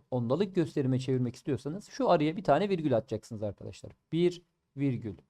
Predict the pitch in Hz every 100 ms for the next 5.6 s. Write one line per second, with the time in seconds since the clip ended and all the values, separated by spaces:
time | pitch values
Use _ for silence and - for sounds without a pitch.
0 | _ 143 139 139 110 - - 139 123 107
1 | 127 127 127 214 220 - 220 196 185 180
2 | 165 131 127 139 208 - _ _ 165 170
3 | 190 190 202 196 - _ _ 170 151 147
4 | 160 180 151 151 151 143 - 175 - 131
5 | - 113 107 110 180